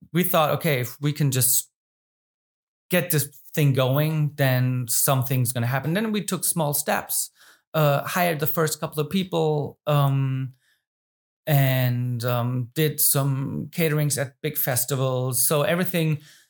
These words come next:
built, like, built up on each, everything else. And then, um, yeah, after five, after, let's say, three years,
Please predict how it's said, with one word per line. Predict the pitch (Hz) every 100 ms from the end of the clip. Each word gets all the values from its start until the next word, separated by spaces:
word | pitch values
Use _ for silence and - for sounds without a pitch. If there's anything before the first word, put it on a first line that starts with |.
| _ _ _
built, | 185 165 - - _ _ _ _ _
like, | 165 151 135 - _ _ _ _ _ -
built | 160 143
up | 151
on | 156
each, | 143 143 - -
everything | 143 135 139 143 135 139 - -
else. | 131 139 139 -
And | 131
then, | 123 127 123 117
um, | 113 113 110 110 113 _ _ _ _ _ _ _ _ _ -
yeah, | 165 180
after | 139 -
five, | 143 151 147 143 147 -
after, | 185 185 190 -
let's | 170 170
say, | 160
three | - 165
years, | 165 151 135 123 120